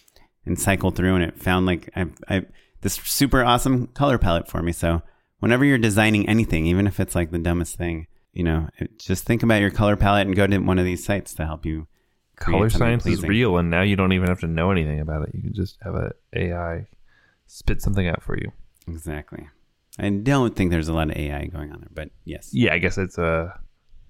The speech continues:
Speaker 1: Al-,
Speaker 2: uh,
Speaker 1: an
Speaker 2: just a
Speaker 1: algorithm of
Speaker 2: ratio.
Speaker 1: some sort,
Speaker 2: An
Speaker 1: yeah.
Speaker 2: algorithm is probably the right word. Thank you. All right. My next,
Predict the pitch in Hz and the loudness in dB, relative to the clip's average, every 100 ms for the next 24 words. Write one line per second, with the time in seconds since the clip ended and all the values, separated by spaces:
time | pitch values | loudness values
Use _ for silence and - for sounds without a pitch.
0 | - 95 92 80 117 101 85 87 76 80 | -6 0 2 2 2 2 2 2 2 0
1 | 80 - - 95 92 85 78 69 - 52 | -2 -2 -2 0 2 2 0 0 -2 -4
2 | - - 50 50 - - - - 92 - | 0 0 0 -4 -6 -8 -10 -6 -6 -6
3 | - - - - - _ - 113 87 - | -16 -18 -20 -20 -20 _ 0 2 2 -2
4 | - 101 101 101 131 269 - - - - | -4 2 4 4 4 2 -4 -10 -12 -18